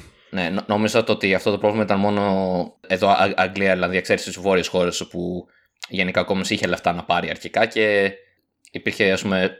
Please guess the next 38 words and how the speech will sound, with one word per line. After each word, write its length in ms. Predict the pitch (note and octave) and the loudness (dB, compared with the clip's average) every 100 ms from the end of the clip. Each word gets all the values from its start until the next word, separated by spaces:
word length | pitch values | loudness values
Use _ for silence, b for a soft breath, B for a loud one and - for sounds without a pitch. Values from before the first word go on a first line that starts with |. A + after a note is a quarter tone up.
| - - _ | -14 -20 _
μεγαλύτερη 460 | G2+ G2 G2 F#2+ F2 | -4 0 2 0 -2
έλλειψη. 240 | D#2+ D#2 | -4 -6
Νόμιζα 260 | F#2+ F#2+ G2 | -6 -2 0
ότι 260 | F2 F#2 F2+ | 0 -2 -4
στην 160 | - | -4
Ελλάδα 240 | F2+ G#2 F#2+ | 0 0 0
συνήθως 300 | G2+ G#2+ G2 | -4 -4 -4
δεν 140 | G2+ | -6
υπήρχαμε 340 | G2 F#2+ E2 | -4 -6 -6
τέτοια 180 | - - | -10 -12
θέματα. 300 | - D#2+ E2 | -10 -10 -10
Π.χ. 120 | - - F#2 F2+ F2+ - - | -14 -8 -6 -4 -6 -10 -8
θυμάμαι 420 | F2+ F2+ F#2 F2+ B B B B - | -4 -4 -4 -8 B B B B -6
με 140 | F2 | -2
τα 280 | - F2+ F2+ | 2 2 2
παιχνίδια 260 | F2+ A2 G2+ | -2 -2 -2
της 100 | F#2+ | -2
Nintendo, 340 | G2+ F#2 G2 F#2+ | -2 0 0 2
ας 100 | F2+ | 0
πούμε, 200 | F#2+ F#2 | -2 -4
που 120 | F#2 | 0
όλου 440 | F2+ F#2 F2+ F2+ E2 | 2 2 0 -2 -2
αλλού 200 | F2 F#2 | -4 -4
είχαν 240 | F#2 F#2 F2+ | -4 -4 -4
θέμα 240 | F#2 F2 | -4 -4
και 100 | F2 | -6
είχαν 160 | F#2 F2+ | -6 -4
ελλείψεις, 400 | G2 - C#3 - | -2 -2 -4 -8
δεν 180 | G2+ G#2+ | -4 -4
υπήρχε 260 | G#2 G#2 - | -2 -2 -4
ποτέ 220 | - G2 | -2 -2
έλλειψη 240 | F2 - | -2 -6
στην 120 | - | -10
Ελλάδα, 260 | D#2+ B2+ C#3 | 0 0 0
γιατί 160 | B2+ A#2 | -6 -8
ο 20 | |
κόσμος 200 | A#2+ A#2 | -8 -8
απλά 200 | - | -4